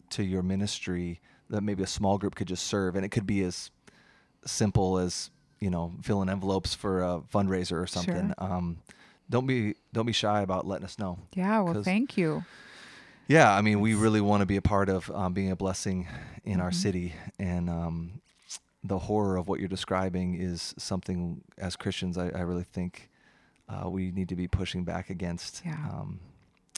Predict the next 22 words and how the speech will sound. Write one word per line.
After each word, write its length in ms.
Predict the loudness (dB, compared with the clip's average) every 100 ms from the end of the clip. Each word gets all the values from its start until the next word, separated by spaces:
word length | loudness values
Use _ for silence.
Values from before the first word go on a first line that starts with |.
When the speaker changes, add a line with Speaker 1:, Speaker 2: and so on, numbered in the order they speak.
| 2
Speaker 1:
not 180 | 2 4
everyone 380 | 4 4 2
will 100 | 2
have 200 | 0 0
a 80 | 0
calling 480 | 0 2 4 2 -2
like 200 | -4 -4
you 100 | -4
have, 300 | -4 -8 -8 -6
Speaker 2:
Mm-hmm. 280 | -4 -4 -6 -12 -20 -20 _ -6
Speaker 1:
but, 420 | 0 0 0 0
um, 460 | 0 0 -2 -6 -6
the, 320 | -4 -4 -6 -14
there's 440 | -6 -4 -4 -6 -12 _ -4
probably 260 | -2 0 -4
a, 80 | -8 _
a 160 | -10 -8
ton 200 | -4 -2
of 80 | -2
creative 380 | -2 -2 0 0
ways 460 | 0 0 0 -4 -6
that, 400 | -8 -8 -12